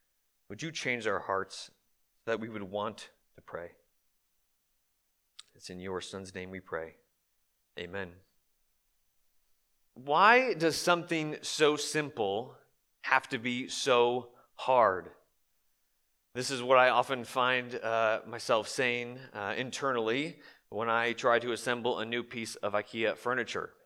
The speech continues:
I look at those famous, you know, wordless instructions with the little, little man, and I go, "I got this. Yeah,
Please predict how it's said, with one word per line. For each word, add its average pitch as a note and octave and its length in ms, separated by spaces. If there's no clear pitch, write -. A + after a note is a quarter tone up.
I A2+ 100
look C#3+ 240
at C#3+ 140
those D3+ 260
famous, E3+ 760
you D#3 80
know, D3 180
wordless E3+ 600
instructions E3+ 760
with D3 140
the D#3 100
little, D#3 560
little D#3+ 200
man, D#3+ 580
and C3+ 600
I G3+ 120
go, F#3 380
"I - 120
got - 260
this. - 260
Yeah, - 140